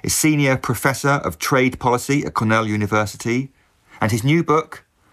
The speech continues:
The Future of Money, examines, in the words of its subtitle, how the digital revolution is transforming currencies and finance. Ishwar, welcome to Reading Our Times.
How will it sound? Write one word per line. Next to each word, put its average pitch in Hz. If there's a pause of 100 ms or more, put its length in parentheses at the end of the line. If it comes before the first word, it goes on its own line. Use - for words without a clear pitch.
(100)
The 107
Future -
of 117
Money, 107 (460)
examines, 127 (340)
in 110
the 101
words 107
of 90
its -
subtitle, 95 (720)
how 143
the 127
digital 156
revolution 123
is 98
transforming 123
currencies 139 (340)
and 107
finance. - (720)
Ishwar, 165 (280)
welcome 165
to 123
Reading 107
Our 92
Times. 69